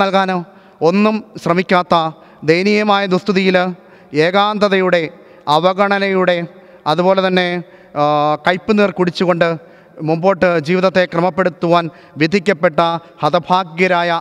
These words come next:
ആളുകൾ നമുക്ക് നമ്മുടെ സമൂഹത്തിൽ നമുക്ക് കാണുവാൻ, ആ, സാധിക്കും. ഇതുപോലെ തിര-, തിരസ്കരിക്കപ്പെടുന്നവർ, അവഗണിക്കപ്പെടുന്നവർ,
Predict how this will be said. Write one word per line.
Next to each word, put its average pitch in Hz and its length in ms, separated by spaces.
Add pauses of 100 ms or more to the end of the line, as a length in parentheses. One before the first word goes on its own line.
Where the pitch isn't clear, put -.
(220)
ആളുകൾ 175 280 (580)
നമുക്ക് 175 340 (280)
നമ്മുടെ 165 280
സമൂഹത്തിൽ 175 440 (560)
നമുക്ക് 160 260 (140)
കാണുവാൻ, 165 400 (240)
ആ, - 20 (1200)
സാധിക്കും. 147 340 (680)
ഇതുപോലെ 214 460 (1080)
തിര-, 196 340
തിരസ്കരിക്കപ്പെടുന്നവർ, 208 960 (800)
അവഗണിക്കപ്പെടുന്നവർ, 196 880